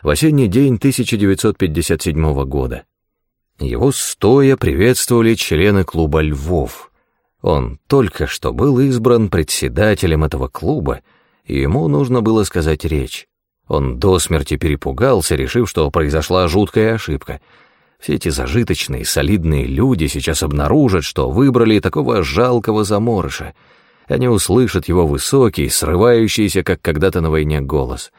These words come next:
Он глотнул воздух, чувствуя, что вместо голосовых связок у него внутри свистулька, вырезанная из вербы. И что ещё хуже, сказать ему было нечего. Люди затихли, все раскраснелись, заулыбались.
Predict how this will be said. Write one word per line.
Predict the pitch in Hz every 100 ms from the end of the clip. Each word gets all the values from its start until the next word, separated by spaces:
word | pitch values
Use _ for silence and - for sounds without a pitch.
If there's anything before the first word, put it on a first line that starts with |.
| _ _ _ _ _
Он | - 90
глотнул | 76 78 78 80 71 64
воздух, | 104 107 64 65 -
чувствуя, | - 82 - 101 92
что | -
вместо | 71 90 90 -
голосовых | 76 76 80 71 69
связок | - - 123 78 76
у |
него | 69 85 113
внутри | 92 87 104
свистулька, | 82 76 71 - - - 113 - 64
вырезанная | 78 107 95 85 80 76 73
из | 73 67
вербы. | 67 65 62 - - _ _ _ _ -
И | 67
что | - 76
ещё | 69 69 67 135 131
хуже, | - 69 60 57 - _ _ _ _ _ _
сказать | - - 67 62 87 117 -
ему | 71 62 58
было | 87 85
нечего. | 73 67 76 69 - 58 58 - _ _ _ _ _ -
Люди | 87 76
затихли, | 69 65 - 120 - 65 - _ _ _ _ _
все | - - 131
раскраснелись, | 90 - 71 - - 92 117 113 107 - -
заулыбались. | 73 76 65 65 60 55 65 -